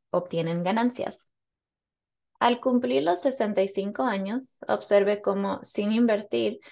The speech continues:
Emma construye unos ahorros respetables. Sin embargo, permanece relativamente estáticos.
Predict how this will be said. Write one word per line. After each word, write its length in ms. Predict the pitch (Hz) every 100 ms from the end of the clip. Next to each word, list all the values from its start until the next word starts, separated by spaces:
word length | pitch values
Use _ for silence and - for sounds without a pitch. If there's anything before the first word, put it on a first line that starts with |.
| - -
Emma 240 | - 240 269
construye 500 | 269 262 240 240 226
unos 300 | 214 214 220
ahorros 340 | 190 185 190
respetables. 760 | 190 165 - - - 73 - - _ _ _
Sin 180 | 285 277
embargo, 560 | 269 254 254 277 - -
permanece 560 | 214 202 208 202 226
relativamente 840 | 226 180 180 185 185 180 180 185 -
estáticos. 880 | 190 190 - - - - - - -